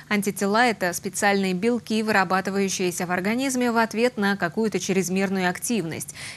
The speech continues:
Эти белки, их еще называют иммуноглобулины, нейтрализуют клетки бактерий, грибов, паразитов и вирусов и в идеале вырабатывают иммунитет к той или иной патологии.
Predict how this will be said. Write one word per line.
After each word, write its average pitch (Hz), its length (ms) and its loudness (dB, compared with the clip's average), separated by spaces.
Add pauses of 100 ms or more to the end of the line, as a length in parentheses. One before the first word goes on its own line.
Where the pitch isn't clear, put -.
Эти 262 200 4
белки, 240 540 2
их 226 120 -2
еще 208 240 -2
называют 190 520 0
иммуноглобулины, 202 840 0
нейтрализуют 262 840 0
клетки 220 340 0
бактерий, 208 540 0
грибов, 190 400 0
паразитов 175 580 -2
и 190 80 0
вирусов 285 460 0 (280)
и 320 120 4
в 277 100 4
идеале 247 360 4
вырабатывают 214 720 4
иммунитет 202 600 2
к - 80 -16
той 190 220 2
или 214 160 2
иной 185 180 0
патологии. 196 720 0